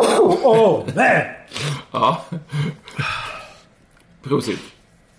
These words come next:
Speaker 2: Sa hon prosit, eller vad sa hon?
Speaker 1: Nej, och då kom de till Kävlinge och då sa hon, "Åh, Kavlange."
Speaker 2: <laughs>
Speaker 1: Och
Speaker 2: Ja.
Speaker 1: det, samtidigt så stod bönderna, när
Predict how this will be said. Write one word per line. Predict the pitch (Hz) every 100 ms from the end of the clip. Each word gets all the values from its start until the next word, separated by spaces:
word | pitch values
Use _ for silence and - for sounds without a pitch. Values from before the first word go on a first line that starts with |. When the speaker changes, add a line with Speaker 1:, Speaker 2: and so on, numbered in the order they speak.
| _
Speaker 2:
Sa | - 156
hon | 151
prosit, | 185 156 117
eller | 113 120
vad | 131
sa | - 139 113
hon? | 127 156 127
Speaker 1:
Nej, | - 147 143 147 117 - -
och | 185
då | 135 143
kom | - 185 131
de | 117 117
till | - 123 120
Kävlinge | - 160 165 123 165
och | 123
då | 123
sa | 120 127
hon, | 120
"Åh, | 156 240 - - -
Kavlange." | - 127 107 135 123 82 - - 113 - _
Speaker 2:
<laughs> | - 147 156 - - - - - - 302 - - 220 - _ _ _ _ _ _ _ _ _ _ - - - - -
Speaker 1:
Och | 156
Speaker 2:
Ja. |
Speaker 1:
det, | 143 135
samtidigt | - - 165 156 151 117 117
så | 123
stod | 113 165
bönderna, | 123 139 139 107 110 113 110
när | 113 -